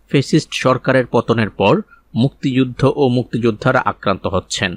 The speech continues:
বলছে সিপিবি। জানবো তার খবর, তবে আপনি যদি যুদ্ধের জীবন চ্যানেলে নতুন হয়ে থাকেন, চ্যানেলটি অবশ্যই সাবস্ক্রাইব করবেন, পাশেই থাকবেন।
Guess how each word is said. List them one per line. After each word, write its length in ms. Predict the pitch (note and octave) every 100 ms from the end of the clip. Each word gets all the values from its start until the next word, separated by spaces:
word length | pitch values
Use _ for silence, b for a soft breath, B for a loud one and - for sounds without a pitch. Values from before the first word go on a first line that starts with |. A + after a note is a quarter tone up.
| - _ _ _ -
বলছে 480 | F#2+ F#2+ - - C3+ G#3+ b b -
সিপিবি। 520 | - D#3+ C#3 F#2 F2 F2+ _
জানবো 300 | F#2+ F#2 F#2
তার 180 | - F#2+
খবর, 340 | - A#2 A2 F3+ A#3 b b -
তবে 120 | D3+
আপনি 180 | - E3+
যদি 140 | D#3 D3+
যুদ্ধের 320 | D3 B2+ C3+ B2+
জীবন 240 | B2+ C3+
চ্যানেলে 360 | - G2 G2+ A2
নতুন 200 | A#2+ C3
হয়ে 160 | B2 -
থাকেন, 240 | - B2+ B2 - - -
চ্যানেলটি 340 | - F#2+ F2
অবশ্যই 380 | F2+ G2+ - C#3
সাবস্ক্রাইব 400 | - B2+ - B2 -
করবেন, 320 | B2 A#2+ B2+ B2+ - _ _
পাশেই 320 | G2 - F2+ -
থাকবেন। 360 | G2+ F2 F2+